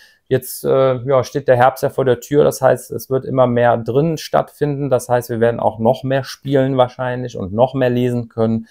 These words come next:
Und, ähm, genau, und wie am Anfang schon gesagt, lasst gerne mal einen Kommentar da, was ihr denkt, was hier hinten reinkommt. Wir haben ja relativ viele Tiere eigentlich hier bei uns zu Hause. Sollte euch das mal interessieren, auch da gerne mal einen Kommentar, dann kann ich auch mal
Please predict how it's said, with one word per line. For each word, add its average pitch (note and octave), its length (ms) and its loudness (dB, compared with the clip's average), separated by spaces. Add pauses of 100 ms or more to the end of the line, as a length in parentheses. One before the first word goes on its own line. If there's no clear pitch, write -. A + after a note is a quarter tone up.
(360)
Und, A2 420 0
ähm, G2+ 480 -2
genau, A2 220 4
und A#2 100 0
wie D#3+ 120 4
am C#3 100 0
Anfang D3 340 0
schon D3 160 0
gesagt, C3+ 320 2
lasst D3 220 -2
gerne D3 160 2
mal C#3 100 0
einen C3 140 -4
Kommentar C#3 480 -2
da, B2+ 180 0
was C#3+ 240 2
ihr F3 80 -2
denkt, C#3 300 -2
was C3+ 160 2
hier C3 100 2
hinten B2+ 300 -4
reinkommt. D3+ 680 -2 (560)
Wir A#2+ 120 2
haben C#3+ 80 4
ja C#3 80 4
relativ C#3 480 2
viele - 380 -4
Tiere A2+ 360 0
eigentlich A2+ 260 -4
hier A2+ 140 -2
bei A2+ 80 2
uns A2+ 240 -2
zu G#2 160 -4
Hause. A#2+ 340 2
Sollte C3 300 2
euch A#2+ 180 -2
das C#3 240 0
mal D3+ 160 2
interessieren, C#3 720 -4 (460)
auch - 220 2
da G#2+ 220 4
gerne C#3 240 4
mal D3+ 180 4
einen D3 120 0
Kommentar, C#3+ 420 0
dann C#3 140 -2
kann B2+ 160 -4
ich - 80 -10
auch - 140 -4
mal A2+ 300 0